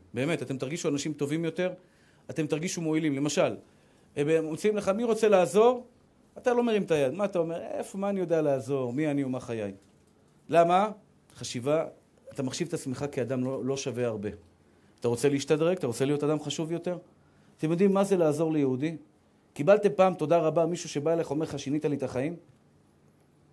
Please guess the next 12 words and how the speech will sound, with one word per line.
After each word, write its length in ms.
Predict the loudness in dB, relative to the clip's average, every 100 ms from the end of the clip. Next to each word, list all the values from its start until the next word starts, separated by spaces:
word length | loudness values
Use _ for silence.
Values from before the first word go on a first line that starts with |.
| _ _
אתם 100 | -4
יודעים 200 | -2 0
איזה, 220 | 0 0
איזה 280 | 0 0 0
הרגשה 360 | 0 0 0 0
נעימה 320 | 2 2 0
לשמוע 340 | -2 -4 -4
בבן 180 | -4 -4
אדם 220 | -4 -4
שאומר, 300 | -4 -4 -4
"שמע, 240 | -6 -4 -2
הרב, 380 | 0 0 -2